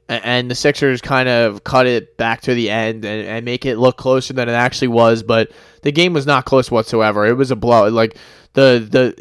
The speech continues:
the, we were done with, with about eight minutes, seven minutes, six minutes left in the fourth quarter.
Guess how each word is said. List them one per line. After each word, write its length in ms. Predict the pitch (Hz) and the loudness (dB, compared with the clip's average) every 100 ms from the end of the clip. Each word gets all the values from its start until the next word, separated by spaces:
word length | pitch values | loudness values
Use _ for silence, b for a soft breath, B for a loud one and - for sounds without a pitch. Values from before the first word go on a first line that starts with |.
| 50 117 | -12 -6
the, 80 | |
we 180 | 139 190 | 4 4
were 140 | 147 135 | 4 2
done 540 | 139 143 127 107 104 _ _ _ - | 4 4 4 -2 -14 _ _ _ -8
with, 240 | 127 113 | -4 -4
with 220 | 117 127 | -4 -4
about 500 | 131 120 117 113 107 _ | -2 0 2 2 0 _
eight 200 | 120 139 | -4 -4
minutes, 280 | 117 127 117 | -4 -6 -6
seven 560 | - - - - 127 127 | -10 -14 -10 -6 -6 -4
minutes, 220 | 127 123 | -6 -4
six 240 | - 131 | -4 -4
minutes 220 | 135 123 117 | -2 -2 0
left 180 | 117 | 0
in 60 | - | -2
the 40 | |
fourth 280 | 107 127 113 | -4 -2 -2
quarter. 360 | - 117 95 | -2 -4 -4